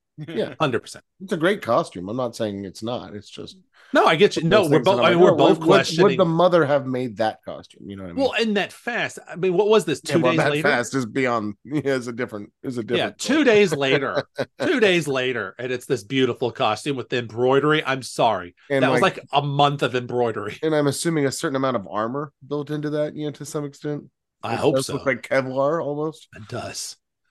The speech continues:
Speaker 2: Um, 'cause she doesn't know she's bulletproof yet.
Speaker 1: Yeah.
Speaker 2: She doesn't discover she's
Speaker 1: Yeah.
Speaker 2: bulletproof until this next episode. Uh, yeah, so she, the, the family knows, so she comes up with the plan. Gonna, I'm gonna get Cameron out.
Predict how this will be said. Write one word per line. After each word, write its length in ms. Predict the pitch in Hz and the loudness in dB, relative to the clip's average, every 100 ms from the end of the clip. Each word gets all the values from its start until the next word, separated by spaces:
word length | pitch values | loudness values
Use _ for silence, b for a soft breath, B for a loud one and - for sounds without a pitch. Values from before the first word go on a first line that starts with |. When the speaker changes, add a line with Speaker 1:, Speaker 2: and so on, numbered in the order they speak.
| _ _ | _ _
Speaker 2:
Um, 680 | 131 127 113 101 98 95 101 _ _ _ | 0 2 2 0 -4 -10 -16 _ _ _
'cause 140 | 151 143 | -2 4
she 120 | 180 | 4
doesn't 200 | 180 165 | 4 2
know 60 | 151 | 0
she's 160 | 139 | -2
bulletproof 460 | 110 143 - 104 - | 0 -2 -2 -8 -6
yet. 180 | 104 113 _ _ - | -10 -12 _ _ -12
Speaker 1:
Yeah. 260 | 131 117 - _ | -8 -8 -12 _
Speaker 2:
She 160 | - | -2
doesn't 220 | 135 127 127 | 0 0 -2
discover 340 | 123 143 117 | 0 0 0
she's 140 | 120 | -4
Speaker 1:
Yeah. 60 | 117 | 0
Speaker 2:
bulletproof 440 | 127 123 120 101 | 0 2 -2 -4
until 220 | 107 110 95 | -6 -6 -6
this 140 | 87 | -6
next 180 | 101 - | -10 -6
episode. 320 | 107 - 95 b b b b _ | -6 -6 -10 b b b b _
Uh, 540 | 139 123 117 110 - - - - | 2 4 2 0 -4 -8 -16 2
yeah, 140 | 180 | 2
so 160 | 156 175 | 4 2
she, 200 | - 185 | 0 -6
the, 280 | 156 175 170 - | -2 -2 -2 -10
the 80 | - | -4
family 360 | 180 175 175 | 0 0 2
knows, 360 | 165 165 165 160 | 4 6 4 4
so 100 | - | -2
she 160 | - | -4
comes 240 | 175 180 170 | -2 0 0
up 120 | 175 | -2
with 80 | 175 | -6
the 60 | 151 | -12
plan. 480 | - 170 131 98 - _ _ _ _ _ _ _ _ - | -6 -4 -2 -6 -14 _ _ _ _ _ _ _ _ -4
Gonna, 220 | 143 143 139 123 | -2 0 -4 -4
I'm 100 | 123 | -2
gonna 140 | 151 | 0
get 180 | 156 160 | -2 -4
Cameron 500 | - 151 147 139 127 | -2 -2 0 0 0
out. 220 | 113 78 | -4 -8